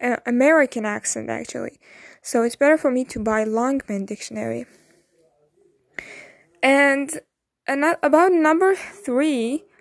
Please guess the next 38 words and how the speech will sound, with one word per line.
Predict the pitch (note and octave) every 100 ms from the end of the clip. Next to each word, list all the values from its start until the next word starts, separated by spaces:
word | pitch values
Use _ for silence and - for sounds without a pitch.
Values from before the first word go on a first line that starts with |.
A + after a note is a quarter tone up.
| - - -
learning | B3 B3 C#4+ D4
the | C4 A#3 -
abbreviations, | A#3 A3+ A#3 A#3+ D4+ - A3 G#3 C#4+ - _ - - - _ _ _ _
that's | C#4+ F4+ -
something, | - E4+ E4 E4 E4 D#4 C4 -
uh, | A#3+ A#3 A3+ A3+
that's | A3+ C#4 -
something | D4+ D#4 D#4 -
important | A#3 - B3+ B3 A3
because | A#3+ C4 A#3+
it | A#3+
helps | - D4 E4+ -
you | A3+ G#3+ A#3+ -
to | A#3
know | A3+ B3 C#4+
the | D4+
part | - - B3+
of | C4 B3
speech | - C4 A3+ - - _ - - -
of | A3
the, | A3 - -
of | A3+ G#3+ -
the, | A3+ G#3+ -
of | A3 A3
the |
words. | A3+ A#3+ G#3 A#2 -
For | A3+
example, | A3 A3 A3 A3+ - - - -
you're | B3
gonna | B3+ B3+ B3
know | B3 B3+
which | B3 A#3+ A#3
word | G#3+ G#3+
is | G3+
a | G3+
verb | G3 A#3 B3+ B3+ C4 B3+ - _ _ -
or | G#3
noun, | G3 A3 A#3 A#3 A#3